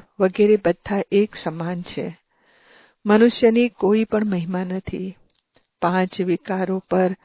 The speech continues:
આપ બાળકો જીત મેળવી મનુષ્યથી દેવતા પદ મેળવો છો.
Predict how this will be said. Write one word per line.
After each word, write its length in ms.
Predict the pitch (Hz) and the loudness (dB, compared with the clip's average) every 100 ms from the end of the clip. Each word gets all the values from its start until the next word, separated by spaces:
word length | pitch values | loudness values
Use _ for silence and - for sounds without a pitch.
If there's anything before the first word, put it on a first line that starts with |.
| _ _ _ - | _ _ _ -4
આપ 300 | 175 196 196 | -2 -2 -2
બાળકો 560 | 185 190 190 - 196 | -2 0 0 0 -2
જીત 440 | 190 190 190 - 180 | 0 2 0 2 -4
મેળવી 560 | 180 180 208 202 175 - - _ _ _ _ - | 0 0 2 0 -2 -6 -16 _ _ _ _ 0
મનુષ્યથી 680 | 190 220 - 214 - 220 | 2 2 2 -2 0 -2
દેવતા 440 | 208 170 185 - 185 | 0 0 0 -2 -4
પદ 260 | - 202 | -2 -4
મેળવો 360 | 190 190 180 185 | -4 -4 -2 -4
છો. 300 | - 185 | -4 -8